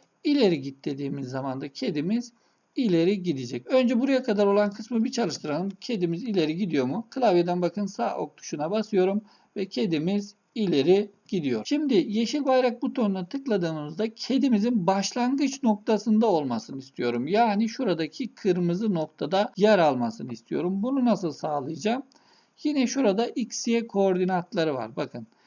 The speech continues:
yeşil bayrak butonuna tıklandığında kedimiz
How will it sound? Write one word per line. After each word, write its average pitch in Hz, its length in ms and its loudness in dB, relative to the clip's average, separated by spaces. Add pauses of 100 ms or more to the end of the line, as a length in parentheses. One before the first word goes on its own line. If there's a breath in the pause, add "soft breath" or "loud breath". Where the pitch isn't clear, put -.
(280 soft breath)
yeşil 254 360 0
bayrak 139 480 2
butonuna 165 520 -2
tıklandığında 165 800 -4
kedimiz 170 640 -2